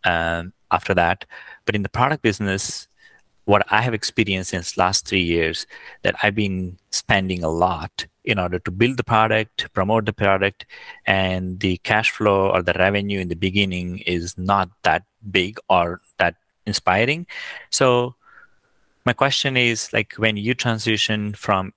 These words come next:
agency to product, or especially in the, the first few years of Lifter L M S, um, I assume the revenue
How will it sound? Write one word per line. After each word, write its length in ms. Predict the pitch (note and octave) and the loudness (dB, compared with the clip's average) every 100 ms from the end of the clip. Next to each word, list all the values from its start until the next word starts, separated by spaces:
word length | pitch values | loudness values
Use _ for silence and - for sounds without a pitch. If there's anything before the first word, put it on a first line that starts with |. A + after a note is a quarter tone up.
| - | -2
agency 520 | F#2 G2 F#2 - F#2 | 0 0 -2 -2 -2
to 140 | - | -8
product, 640 | - G2 F2+ F2+ F2+ - - | -4 0 2 2 -2 -10 -8
or 80 | G2 | -4
especially 480 | - C#3 - A#2 G#2+ | -2 -2 0 0 0
in 100 | G2 | 2
the, 320 | G2 F#2+ F#2+ | 2 4 0
the 80 | F#2 | -2
first 300 | - G2+ - | -2 -2 -2
few 160 | G#2 | -4
years 480 | G2 G2 F#2+ G2 - - | -2 -2 0 -2 -4 0
of 180 | F#2+ - | -2 0
Lifter 420 | G2 F#2+ - G2 | -4 -4 -2 0
L 160 | F2 F2+ | 0 -2
M 120 | F2+ | -2
S, 280 | F2+ F#2 - - - - - - - | -2 -2 -6 -8 -16 -16 -16 -10 -2
um, 400 | F#2+ F2+ F2+ - | 0 0 -2 -4
I 80 | G#2 | -2
assume 480 | F#2+ F#2+ G#2+ G2+ F#2+ | -2 0 -2 -2 -4
the 140 | F#2+ | 0
revenue 760 | F#2 F#2 F#2+ F#2+ F#2+ F#2 F#2 F#2 | 4 4 2 -2 -2 -2 -2 -4